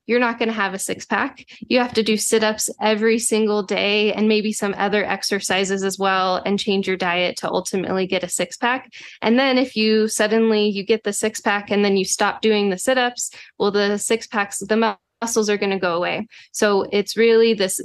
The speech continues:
the more that you can integrate daily, a daily meditation practice, a daily mindful practice,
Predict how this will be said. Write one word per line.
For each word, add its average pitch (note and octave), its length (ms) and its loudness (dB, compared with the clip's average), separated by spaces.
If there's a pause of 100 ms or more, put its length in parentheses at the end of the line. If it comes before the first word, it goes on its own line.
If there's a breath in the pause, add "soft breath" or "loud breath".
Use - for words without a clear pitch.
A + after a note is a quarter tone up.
(120)
the G#3 140 2
more A3+ 200 2
that A3 140 0
you G#3 140 -4
can G#3 180 -4
integrate G3+ 720 -4
daily, G#3 480 4
a - 160 -4
daily G3+ 420 2
meditation B3 720 0
practice, B3+ 640 0
a G3 60 -2
daily G3 400 2
mindful G3 420 0
practice, C4+ 640 -2